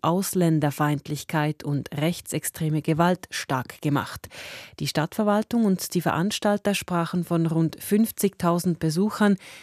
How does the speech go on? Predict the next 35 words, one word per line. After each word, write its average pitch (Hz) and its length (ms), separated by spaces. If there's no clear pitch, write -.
die 170 80
gekommen 180 480
waren, 185 340
um 165 220
Bands 160 440
wie 165 120
die 156 100
Toten 180 500
Hosen 196 380
und - 340
Kraftklub - 800
zu 160 200
hören. 160 380
Das - 200
Konzert 170 480
steht - 280
unter 170 220
dem 160 160
Motto 180 640
„Wir 151 260
sind 160 420
mehr“. 156 340
Konkret 196 520
richtet 202 340
es 180 140
sich - 240
gegen 175 260
die 156 260
rassistischen 170 840
Aufmärsche 160 720
in 147 180
Chemnitz 175 540
der 147 120
letzten 151 420
Tage 170 360